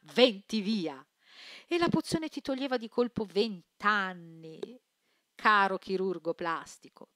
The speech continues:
toglieli tu vent'anni in un colpo." Perché ho smesso con le pozioni? L'ho già detto, gli ingredienti. Il sormolotto, il ratto di fogna adesso san di detersivo. L'erba carogna ormai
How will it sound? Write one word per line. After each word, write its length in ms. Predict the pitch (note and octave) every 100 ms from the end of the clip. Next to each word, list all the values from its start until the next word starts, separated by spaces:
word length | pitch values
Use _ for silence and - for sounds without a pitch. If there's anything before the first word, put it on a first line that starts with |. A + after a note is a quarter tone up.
| _
toglieli 440 | A#3+ C4+ D#4 A#3
tu 240 | - G3+ F3+
vent'anni 480 | F3 - F#3 E3+
in 80 | E3
un 160 | D#3+ D#3
colpo." 560 | E3+ D#3 D3 _ - _ _ _ _ _ _ _ _ _ _ _ _ _ _ _
Perché 320 | D#3 - E3+
ho 60 | E3+
smesso 420 | E3 F3+ - F3+
con 100 | F3+
le 80 | F3+
pozioni? 640 | G3 - A#3 G#3+ D#3+ E3 G3 _ _ _ - - _ _
L'ho 80 | -
già 140 | A#3 C4
detto, 460 | C#4+ F#3+ - C#3+
gli 60 | C#3+
ingredienti. 880 | F3+ F#3+ G3 A#3+ G3+ C#3 _ - - _ _ _ _
Il 100 | -
sormolotto, 800 | F3 E3+ E3+ E3+ G#3 - -
il 60 | E3
ratto 360 | D#3 F3+ - F3
di 100 | E3
fogna 380 | - G#3 B3
adesso 500 | E3 E3 G#3+ - F3 - - _
san 260 | - F3
di 120 | E3+
detersivo. 720 | D#3+ D3+ D#3+ - - B2+ _ _ _ _ -
L'erba 420 | F#3+ A3+ A3 A3
carogna 500 | A3 G3+ A#3+ C4+ G3
ormai 500 | F3 F#3 A3 B3+